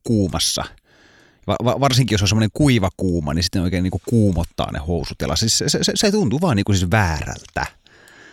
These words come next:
Mutta ei tartuta tähän, jatketaan sompasaunasta. Ähm, kertoisitko sä, Lassi, ihmisille, jotka eivät ole kuulleet sompasaunasta, että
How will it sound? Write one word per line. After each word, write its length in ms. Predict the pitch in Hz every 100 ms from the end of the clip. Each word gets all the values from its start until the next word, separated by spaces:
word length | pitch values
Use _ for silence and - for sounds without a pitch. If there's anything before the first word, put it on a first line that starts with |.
| - - _ _ _ _ _
Mutta 240 | 104 - - 90 -
ei 120 | 147
tartuta 260 | 165 131 135
tähän, 240 | - 175 117
jatketaan 320 | 131 139 113
sompasaunasta. 760 | - 156 120 101 90 85 - - - - 95
Ähm, 420 | 104 104 101 101 - _ _ _ _ _ _ _ _ _ _ _ _ _ _ _ _ _ - _ _ _ -
kertoisitko 380 | 233 180 120 113
sä, 120 | 117
Lassi, 280 | 120 - - - _
ihmisille, 480 | - 131 104 95 87
jotka 260 | 82 - - _ _ _ -
eivät 280 | 156 196 -
ole 120 | 107 -
kuulleet 480 | - 131 95 82 64 -
sompasaunasta, 720 | 98 90 - 64 65 - 65
että 180 | 58